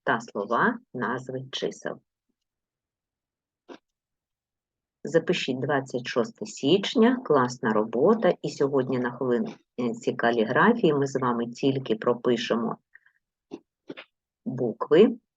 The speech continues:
поєднання букв. Зверніть увагу, як поєднувати їх правильно.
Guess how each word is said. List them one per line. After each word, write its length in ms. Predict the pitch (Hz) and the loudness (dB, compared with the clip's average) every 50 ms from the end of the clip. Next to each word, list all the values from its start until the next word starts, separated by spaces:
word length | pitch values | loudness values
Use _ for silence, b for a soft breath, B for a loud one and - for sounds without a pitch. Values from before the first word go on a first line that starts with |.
| _ _ _ _ _ _ _ _ _ _ | _ _ _ _ _ _ _ _ _ _
поєднання 840 | - 139 135 127 123 113 123 123 113 104 107 104 110 117 123 139 160 | 2 2 4 4 2 2 2 -2 -2 0 0 -2 -2 -2 -2 -2 -2
букв. 380 | 170 170 190 208 220 214 - - _ _ _ _ _ - | 2 4 2 2 2 0 -6 -14 _ _ _ _ _ -6
Зверніть 560 | 135 135 143 135 135 127 139 131 123 123 - 143 | -2 -2 0 0 0 -2 -2 -6 -6 -6 -4 -4
увагу, 420 | 131 127 135 123 120 113 110 123 | -2 0 0 0 0 0 -2 -4
як 420 | 123 127 - 139 123 120 113 - - | -6 -2 -2 0 0 0 -2 -4 -10
поєднувати 920 | - - 127 117 120 120 117 107 104 - 131 135 139 160 170 165 - 196 | -6 -4 -4 -4 -4 -4 -2 -2 -2 -2 -2 -2 0 0 -2 2 2 4
їх 280 | 185 180 180 202 202 - | 4 4 4 0 0 -2
правильно. 800 | - 202 175 185 190 196 190 190 190 185 185 180 185 185 214 | -2 0 2 2 2 2 2 2 2 0 0 -2 -4 -4 -6